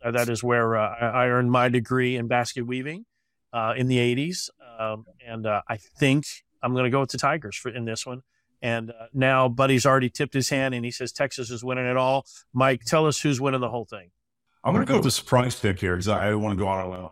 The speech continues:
Speaker 2: gonna say Washington shocks everyone and wins it.
Speaker 1: S-, so how about this? There's three of us, and we're gonna get three different picks for the whole thing. So Buddy's on Texas, Mike's on Washington, and I'm on Alabama.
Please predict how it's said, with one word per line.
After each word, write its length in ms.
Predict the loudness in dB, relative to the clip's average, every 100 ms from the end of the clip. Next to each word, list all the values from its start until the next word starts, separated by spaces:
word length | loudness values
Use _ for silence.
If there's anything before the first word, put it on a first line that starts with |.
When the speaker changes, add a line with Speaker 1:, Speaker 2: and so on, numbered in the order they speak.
| -18
Speaker 2:
gonna 120 | -8
say 160 | -2 2
Washington 760 | 4 6 4 2 -4 -4 -6 -18
shocks 640 | -20 -14 -4 -2 -2 -8 -8
everyone 460 | -6 -6 -8 -10 -18 _ _ _ _ -20 _
and 120 | -2
wins 220 | 2 2 0
it. 120 | -6 _
Speaker 1:
S-, 200 | -12 -12 -12 -10
so 220 | -2 2
how 100 | 4
about 260 | 4 4 2
this? 200 | 0 -2
There's 260 | 0 0 0
three 280 | 4 6
of 120 | 6 6
us, 200 | 2 2
and 80 |
we're 160 | 2 2
gonna 180 | 2 2
get 180 | 0 -2
three 440 | 0 2 6 6
different 340 | 4 2 -2
picks 320 | -4 -4 -4 -4
for 180 | -2
the 120 | 0 0
whole 180 | 0
thing. 320 | -2 -6 -6 -8
So 180 | -4
Buddy's 440 | 0 2 4 2 4
on 160 | 2
Texas, 680 | 2 0 0 0 -2 -4 -12 _ _ _ -2
Mike's 320 | 2 2 2
on 180 | 0 2
Washington, 680 | 4 2 0 -4 -6 -10 -10 -16
and 120 | -18 -10
I'm 220 | -2 0 4
on 140 | 4
Alabama. 640 | 4 4 2 -2 -2 -8